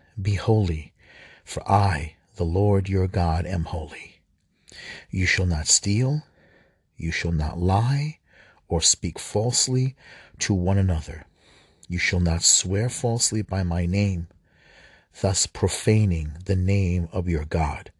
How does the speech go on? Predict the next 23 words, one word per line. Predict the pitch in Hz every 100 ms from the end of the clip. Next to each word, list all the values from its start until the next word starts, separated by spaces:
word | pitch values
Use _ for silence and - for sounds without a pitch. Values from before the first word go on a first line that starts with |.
| _ _ - _ _ -
I | 110 107 92 80 82 - -
am | 101 92
the |
Lord. | 95 98 85 - - _ _ _ _ _ - - - - - _ _ -
You | 92 107 131
shall | - 120 104
not | 104 104 -
defraud | 104 - - 95 98 107 110 -
or | 95 85
rob | 90 95 95 95
your | 90 92
neighbor. | 87 101 101 - 76 - _ _ - - - -
You | 95 101 107
shall | - 104 95
not | 92 104 107 82 - - -
withhold | 92 85 - 104 98 92 - -
overnight | 101 92 95 90 92 92 -
the | 85
wages | 82 98 95 92 87 - -
of | 87 82 -
your | - 95 90
day | 85 98 104
laborer. | 85 80 71 - -